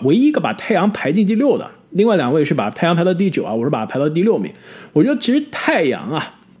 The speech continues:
在我看来，因为那个男人的存在啊，到了季后赛，虽然现在看上去像满脸写着“我是一个常规赛球队”，到季后赛就要掉链子了，但是就是因为那个男人的存在，我觉得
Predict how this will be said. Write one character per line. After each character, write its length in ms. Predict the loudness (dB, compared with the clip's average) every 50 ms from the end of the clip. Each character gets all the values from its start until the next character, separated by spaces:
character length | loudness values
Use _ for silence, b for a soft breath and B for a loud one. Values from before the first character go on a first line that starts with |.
| _
在 160 | 0 0 2
我 160 | 2 0 -4 -6
看 240 | -4 -2 -2 -2
来， 280 | -2 -4 -4 -6 -8 -10 -14 _ _ _ -2
因 240 | 2 2 4 4 4
为 280 | 4 2 2 2 2 2
那 240 | 2 2 2 2
个 80 | 0 0 0
男 200 | 0 0 0 -2
人 140 | -2 -2 -2
的 100 | -2 -4
存 260 | -6 -6 -6 -4 -4
在 200 | -2 -2 -4 -4
啊， 240 | -6 -8 -12 -16 -20 _ _ _ _ _
到 220 | -2 0 0 0 0
了 100 | 0 -2
季 140 | 0 0
后 160 | 0 0 0 -2
赛， 260 | -2 -2 -4 -4 -8 -14 _ _ _ -6 0
虽 140 | 2 2 4
然 200 | 4 2 2 0
现 160 | 0 0 2 2
在 80 | 2
看 160 | 0 2 0
上 80 | 0 0
去 100 | 0 -2
像 380 | -2 0 -2 -2 -2 -4 -8 -10 -14 -10 -4
满 340 | 0 2 2 4 4 4 4
脸 280 | 4 2 2 2 2 2
写 240 | 2 2 0 0
着 100 | 0 0
“我 180 | 0 0 0 0
是 80 | 2 2
一 80 | 2
个 120 | 2 0 -2
常 160 | -2 -2 -2
规 100 | 0 0
赛 160 | 0 0 0
球 140 | 0 -2 -2
队”， 180 | -2 -4 -4 B B B B B B 0
到 180 | 2 2 2
季 120 | 2 2 2
后 100 | 2 2
赛 180 | 2 2 0
就 200 | 0 0 0 0
要 200 | 0 0 -2 -6 -10 -6 -2
掉 160 | 0 2 2
链 180 | 2 0 0 -2
子 80 | -2
了， 100 | -4 -4
但 160 | -2 -2 -2
是 120 | 0 -2 -2
就 160 | 0 0 0
是 100 | 0 0
因 100 | 0 0
为 140 | 0 0 0
那 240 | 0 0 -2 -2 -2
个 80 | -2
男 240 | -2 -2 -2 -2 -2
人 80 | -2 -2
的 100 | -4 -4
存 220 | -6 -8 -6 -6
在， 180 | -6 -6 -8 -10 b b b b b b -4
我 120 | -2 -2
觉 160 | 0 0 -2
得 220 | -2 -2 -4 -6